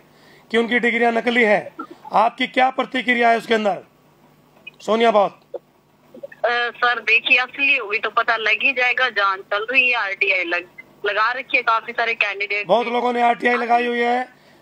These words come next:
Speaker 1: जो सेकंड नंबर पर कैंडिडेट थे कमलदीप सिंह लाडी, उन्होंने निर्वाचन
Speaker 2: जी सर।
Speaker 1: आयोग को भी लिखा है। तो क्या सोचते
Speaker 2: हाँ जी।
Speaker 1: हैं,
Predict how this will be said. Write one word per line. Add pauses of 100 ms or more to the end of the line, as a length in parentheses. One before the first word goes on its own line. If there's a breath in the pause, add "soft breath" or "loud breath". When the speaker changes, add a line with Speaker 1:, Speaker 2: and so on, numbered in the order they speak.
Speaker 1:
जो
सेकंड
नंबर
पर
कैंडिडेट
थे (400 soft breath)
कमलदीप
सिंह
लाडी, (340 soft breath)
उन्होंने
निर्वाचन
Speaker 2:
जी
सर।
Speaker 1:
आयोग
को
भी
लिखा
है। (440 loud breath)
तो
क्या
सोचते
Speaker 2:
हाँ
जी।
Speaker 1:
हैं,